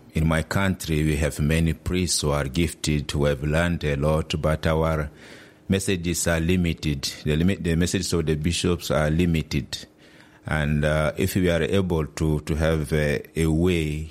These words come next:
to communicate through a, a forum like Radio Maria and help us, the Christian, to participate,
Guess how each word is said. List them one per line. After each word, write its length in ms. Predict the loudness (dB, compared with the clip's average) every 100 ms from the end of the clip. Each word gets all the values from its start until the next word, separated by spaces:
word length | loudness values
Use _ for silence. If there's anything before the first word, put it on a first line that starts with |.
| -14
to 80 | -8
communicate 600 | -2 0 0 0 -2 -2
through 560 | -2 0 2 2 0 -4 -6
a, 280 | -2 -2 -2 -6 -14 -18 -4
a 160 | -2
forum 460 | 0 0 2 2 0
like 200 | 0 -2
Radio 360 | -2 -2 -2 -2
Maria 500 | 0 0 0 0 2
and 120 | 0
help 360 | 0 0 0 -2
us, 160 | -2
the 180 | -4 -8
Christian, 320 | -2 -2 0
to 80 | -4
participate, 960 | -4 -4 -2 -2 -2 0 0 -2 -6